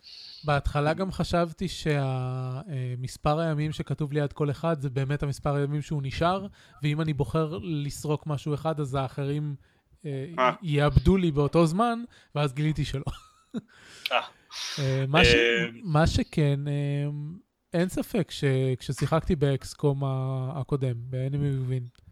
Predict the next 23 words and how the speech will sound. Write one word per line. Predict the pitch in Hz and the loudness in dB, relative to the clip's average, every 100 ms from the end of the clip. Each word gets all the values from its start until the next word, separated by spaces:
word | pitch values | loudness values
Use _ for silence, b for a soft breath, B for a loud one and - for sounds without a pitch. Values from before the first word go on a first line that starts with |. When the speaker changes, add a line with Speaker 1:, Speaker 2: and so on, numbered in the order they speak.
| - | -6
Speaker 1:
אה, | 151 135 127 127 _ _ _ - 147 | -2 0 -2 -6 _ _ _ -16 -6
גם | 147 143 | -2 2
ב-, | 135 135 131 131 131 131 - 285 214 208 | 2 2 0 0 -2 -4 -8 -12 -6 4
Within, | 175 151 196 175 | 6 6 4 4
אבל | 131 127 | 0 -2
גם | 135 | -2
ב-Enemy | 135 139 135 131 131 | -2 -2 -2 -2 -2
Unknown, | 131 131 - b b b b b - | -2 -4 -10 b b b b b 0
אה, | 143 | 2
זה | 139 143 | 4 4
היה | 143 156 | 4 2
אחרי | - 160 165 160 160 160 | 2 4 4 4 4 4
ארבעים, | 156 147 151 160 165 165 165 | 2 4 4 4 0 -2 0
אה, | 165 160 151 | 2 2 2
פלוס | - 170 - | 4 4 4
שעות | - 151 156 - | 2 4 4 2
של | 151 143 | -2 -2
צפייה | - 160 | 2 2
ביוטיוב, | 190 311 - 190 135 | 4 2 6 4 4
אז | 135 127 117 - - b b b b - | 2 0 -2 -20 -20 b b b b -2
ידעתי | 147 156 - 165 | 4 4 4 2
מה | 151 151 | 2 4
לעשות, | 151 - - 269 - | 6 6 8 8 6